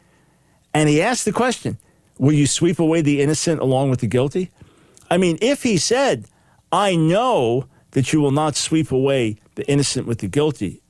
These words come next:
because you are righteous," that would be one thing. But he's asking the question to, to, to force the answer of, "Of course not." So this is a, a holy boldness here.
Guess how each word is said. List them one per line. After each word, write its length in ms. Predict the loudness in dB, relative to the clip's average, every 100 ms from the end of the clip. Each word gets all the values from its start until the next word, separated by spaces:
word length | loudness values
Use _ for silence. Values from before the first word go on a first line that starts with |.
| -20 -6
because 420 | -4 0 -2 0
you 140 | 0
are 100 | 0
righteous," 640 | 0 0 -2 -4 -10 -12 -14 -18 _ _ _
that 140 | -4
would 100 | -2
be 140 | 0 0
one 260 | 2 -2
thing. 300 | -2 -6 -6 -18 _ _ _ _ _ -2
But 140 | 2
he's 140 | 2
asking 520 | 2 0 0 0 0 0
the 100 | 0
question 720 | 0 0 -2 -4 -4 -4 -6 -20 _ _ _
to, 160 | -2 -2
to, 400 | -2 0 0 -4 _ _ _
to 140 | -2 -2
force 500 | -2 0 2 0 0
the 180 | 0
answer 300 | 2 0 0
of, 80 | 0
"Of 160 | 0 -2
course 440 | 0 2 0 -2
not." 280 | -4 -4 -10 -20 _ _ _ _ _
So 140 | -8 -4
this 200 | -2 -2
is 160 | 0
a, 160 | -2 -2 -4
a 100 | -4
holy 380 | -2 0 0
boldness 560 | 2 2 0 0 -2 -4
here. 240 | -6 -6